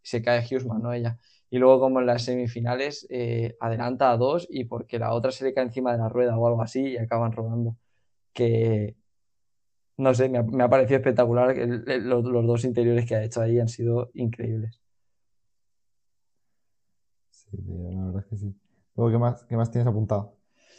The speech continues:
Speaker 1: Pues tengo apuntado que no ha llovido. <laughs> Muy, muy raro. En, en Papendal siempre,
Speaker 2: Sí.
Speaker 1: siempre llueve. Hacía viento.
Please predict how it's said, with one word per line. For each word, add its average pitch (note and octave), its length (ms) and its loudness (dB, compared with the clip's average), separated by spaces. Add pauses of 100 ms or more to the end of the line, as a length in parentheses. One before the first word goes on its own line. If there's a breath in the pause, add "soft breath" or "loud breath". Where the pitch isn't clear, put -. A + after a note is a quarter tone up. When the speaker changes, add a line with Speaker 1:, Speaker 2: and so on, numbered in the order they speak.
(500 soft breath)
Speaker 1:
Pues B2 440 4
tengo C3 160 4
apuntado C3+ 960 8
que B2+ 140 2
no B2 100 4
ha B2 60 4
llovido. C3+ 480 2 (300)
<laughs> E3 680 10 (300 loud breath)
Muy, D#3+ 400 4
muy D#3 320 4
raro. C#3 360 8
En, C3+ 460 2
en B2+ 200 0
Papendal D#3+ 420 4
siempre, B2 720 4
Speaker 2:
Sí. A#2 80 -2
Speaker 1:
siempre B2 360 -2
llueve. B2 140 2 (400 loud breath)
Hacía D3+ 380 8
viento. C3+ 540 2